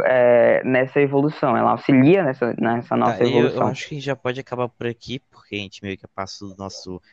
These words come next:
Speaker 2: tempo limite de dez minutos. E,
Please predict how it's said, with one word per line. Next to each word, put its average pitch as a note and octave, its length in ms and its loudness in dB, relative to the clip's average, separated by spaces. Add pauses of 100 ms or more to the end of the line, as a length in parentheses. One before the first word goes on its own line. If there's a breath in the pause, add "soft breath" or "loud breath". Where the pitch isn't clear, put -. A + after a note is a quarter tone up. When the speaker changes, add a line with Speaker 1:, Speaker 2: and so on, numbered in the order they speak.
(220 soft breath)
Speaker 2:
tempo - 240 -10
limite G#2 580 -8
de F#2+ 500 -10
dez G2 260 -6
minutos. G#2 640 -8 (960 soft breath)
E, G#2+ 1000 -6